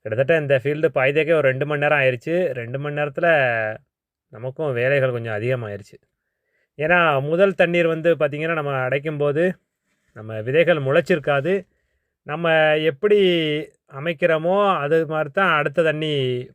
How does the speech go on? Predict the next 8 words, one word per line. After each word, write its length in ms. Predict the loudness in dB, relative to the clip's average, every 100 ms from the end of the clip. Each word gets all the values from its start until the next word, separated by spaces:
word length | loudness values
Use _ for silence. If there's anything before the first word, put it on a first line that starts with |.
| _ _
பாயும். 360 | -6 -6 -6 -12 _
ஏன்னா, 560 | -8 0 0 0 0
அடுத்து 340 | 0 -2 0 0 2 0 -2 -10 _ _ _ _
விதைகள் 340 | 0 2 4
முளைச்சிட்டா, 600 | 2 2 2 2 2 4
அதற்கப்புறம் 480 | 4 0 0 0 -2
நம்ம 160 | -2 -4
வந்து 360 | -4 -4 -6